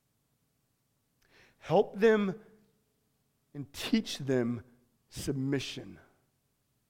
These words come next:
And you, as moms, have an incredible way to do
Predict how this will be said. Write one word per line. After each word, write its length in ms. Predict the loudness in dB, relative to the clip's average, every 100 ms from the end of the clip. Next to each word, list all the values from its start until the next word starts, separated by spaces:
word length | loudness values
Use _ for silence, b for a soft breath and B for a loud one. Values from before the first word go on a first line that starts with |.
| _ _ _ _ _ _ _ _ _ _ -10
And 140 | -8
you, 680 | -4 -2 0 0 -2 -8 -16 _ _ _ _ _ _ -4
as 220 | -2 -2
moms, 840 | 0 2 4 2 -4 -10 -14 -20 _ _
have 100 | -10
an 60 | -8
incredible 600 | -8 -10 -4 -2 -2 -4
way 180 | -8 -10
to 80 | -10
do 140 | -14